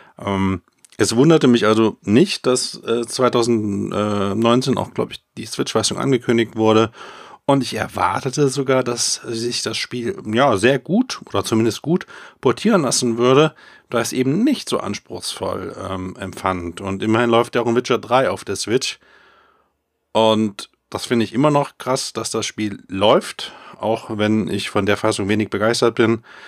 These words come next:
da halt doch sehr viele Details verloren gingen und besonders am T V nervte mich das. Aber wer, denke ich, die Switch als Handheld primär benutzt, der hat auch mit, äh, Witcher drei ein super Erlebnis.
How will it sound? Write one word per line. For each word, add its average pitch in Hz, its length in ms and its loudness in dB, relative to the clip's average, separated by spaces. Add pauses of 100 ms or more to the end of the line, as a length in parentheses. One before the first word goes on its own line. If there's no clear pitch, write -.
(160)
da 92 160 0
halt 98 220 -2
doch - 160 0
sehr 104 200 -2
viele 110 220 -2
Details 104 440 -2
verloren 113 520 2
gingen 117 300 2
und 107 80 -2
besonders 104 340 -2
am 104 260 -4
T - 120 -12
V 120 400 2 (480)
nervte 110 400 0
mich 117 260 2
das. 110 360 2
Aber 101 380 0
wer, 110 140 2 (400)
denke 104 300 0
ich, 107 80 -6
die 101 80 -4
Switch - 280 -4
als - 300 -4
Handheld 120 380 -2
primär 110 240 -2
benutzt, 104 420 -2
der 98 120 2
hat 104 120 2
auch 104 140 -6
mit, 104 280 -2
äh, 95 140 -4
Witcher 95 240 -4
drei 110 280 -2
ein 110 80 -2
super 131 260 0
Erlebnis. 123 640 2